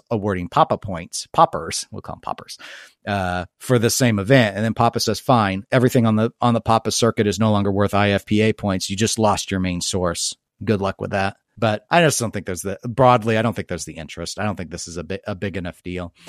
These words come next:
My only main thing about the idea, and I, I'm glad that the I F P A has announced it this early. The only real thing that irks me, actually irks me, and I don't just think is an interesting debate, but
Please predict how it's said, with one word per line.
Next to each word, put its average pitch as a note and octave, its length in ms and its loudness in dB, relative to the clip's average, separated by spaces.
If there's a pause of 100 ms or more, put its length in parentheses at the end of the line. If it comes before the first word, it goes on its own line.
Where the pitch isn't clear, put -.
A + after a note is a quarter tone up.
(440)
My D3+ 180 2
only A3+ 340 6
main D3+ 360 4
thing C3 240 4
about A2 300 0
the G2+ 160 -2
idea, F#2+ 560 -4
and G#2 220 -6
I, A2 220 -8 (340)
I'm B2 100 0
glad C#3+ 320 4
that C#3 120 4
the A#2+ 120 0
I A#2 140 2
F - 80 -4
P G#2+ 120 0
A G#2 60 0
has F#2+ 140 -4
announced F#2+ 400 -6
it F#2+ 160 -8
this F#2+ 180 -8
early. D#2 380 -8 (600)
The A#2 220 -6
only F3+ 460 2 (320)
real C#3+ 440 4
thing A#2+ 520 0 (320)
that F2+ 160 -6 (400)
irks D#3+ 360 4
me, F2 240 -4 (120)
actually B2+ 480 0
irks - 320 -8
me, D2 160 -14
and E2 120 -10
I F2+ 40 -10
don't A2 180 -4
just G2 160 -10
think F#2+ 160 -8
is D2+ 80 -12
an F2+ 80 -12
interesting A#2+ 460 0
debate, D2 340 -10
but - 100 -20